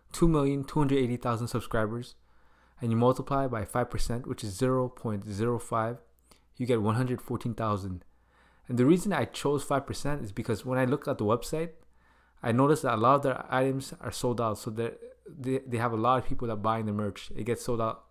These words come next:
a lot. And I looked at their website, and the average price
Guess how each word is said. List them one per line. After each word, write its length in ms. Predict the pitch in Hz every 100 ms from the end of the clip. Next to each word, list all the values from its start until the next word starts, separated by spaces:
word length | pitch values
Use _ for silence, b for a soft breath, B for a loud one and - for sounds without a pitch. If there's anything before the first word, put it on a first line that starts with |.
| _
a 60 | 110
lot. 420 | 107 104 95 - - _ - b b b b b -
And 100 | 120
I 40 |
looked 180 | 117 175
at 120 | 180
their 200 | 143 113
website, 560 | 104 117 120 - 104 95
and 160 | 110 104
the 80 |
average 320 | 135 156 156 -
price 560 | 127 131 - - -